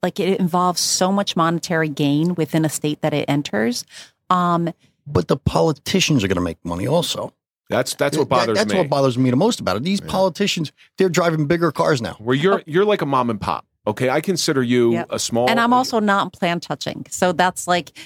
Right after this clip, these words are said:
Speaker 1: you know, I'm within the cannabis space, but I'm also not someone who
Speaker 3: Cultivates and
Speaker 1: cultivates,
Speaker 3: yeah.
Speaker 1: sells. Like, I, I'm completely not plant
Speaker 3: So you're
Speaker 1: touching.
Speaker 3: not a drug dealer?
Speaker 1: I'm not a drug dealer.
Speaker 3: <laughs>
Speaker 1: No,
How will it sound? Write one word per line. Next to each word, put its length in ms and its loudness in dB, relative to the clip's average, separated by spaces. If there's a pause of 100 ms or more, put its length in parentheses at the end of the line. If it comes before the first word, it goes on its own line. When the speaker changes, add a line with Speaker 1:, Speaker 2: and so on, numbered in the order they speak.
(140)
Speaker 1:
you 80 2
know, 180 4
I'm 160 0
within 440 0
the 120 2
cannabis 380 -2
space, 320 -2
but 160 0
I'm 80 0
also 320 0
not 340 0 (100)
someone 300 -2
who 480 -2 (220)
Speaker 3:
Cultivates 600 -2
and 80 -4
Speaker 1:
cultivates, 640 0
Speaker 3:
yeah. 60 -2
Speaker 1:
sells. 520 2
Like, 220 -2
I, 220 0
I'm 180 -2
completely 480 -4
not 320 -2
plant 300 -6
Speaker 3:
So 100 -4
you're 60 2
Speaker 1:
touching. 100 2
Speaker 3:
not 140 0
a 20 -2
drug 240 0
dealer? 340 -10
Speaker 1:
I'm 240 2
not 220 4
a 60 -2
drug 280 -4
dealer. 320 0
Speaker 3:
<laughs> 140 2
Speaker 1:
No, 280 2